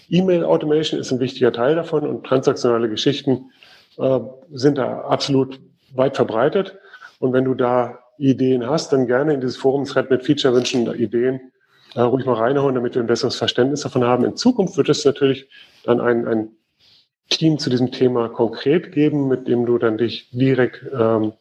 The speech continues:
austauschen kannst und beisteuern kannst. Und da, zu diesem ganzen Thema gehört halt noch ganz viel mehr dazu, bis hin zu Crowdfunding und solchen Geschichten. Gut. Ähm,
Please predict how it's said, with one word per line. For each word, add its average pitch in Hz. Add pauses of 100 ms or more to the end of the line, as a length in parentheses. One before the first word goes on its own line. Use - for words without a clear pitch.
(120)
austauschen 120
kannst 110
und 113
beisteuern 104
kannst. 104
Und - (400)
da, 123
zu 139
diesem 131
ganzen 123
Thema 120
gehört 117
halt 107
noch 110
ganz 110
viel 110
mehr 104
dazu, 107
bis 107
hin 107
zu -
Crowdfunding 104
und 95
solchen 104
Geschichten. - (880)
Gut. 107 (1300)
Ähm, 139